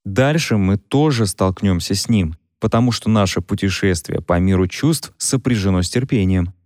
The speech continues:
Мы должны научиться пользоваться им как мышцей, потому что, не проявляя этого качества,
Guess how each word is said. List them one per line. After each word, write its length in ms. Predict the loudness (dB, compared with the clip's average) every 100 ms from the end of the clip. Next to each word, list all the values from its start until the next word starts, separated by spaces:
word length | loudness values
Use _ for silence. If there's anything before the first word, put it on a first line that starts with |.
| _ _ _ _ 0
Мы 180 | 2 4
должны 420 | 2 2 2 2
научиться 520 | 2 2 -2 -2 -2
пользоваться 680 | -2 0 0 2 0 0 -2
им 300 | 0 0 0
как 260 | -2 -2
мышцей, 680 | 0 2 2 0 -2 -4 -4
потому 340 | -4 0 2 0
что, 180 | 0 2
не 180 | 2
проявляя 500 | 0 0 0 2 2
этого 220 | 2 0 0
качества, 640 | 0 0 -2 -2 -2 -2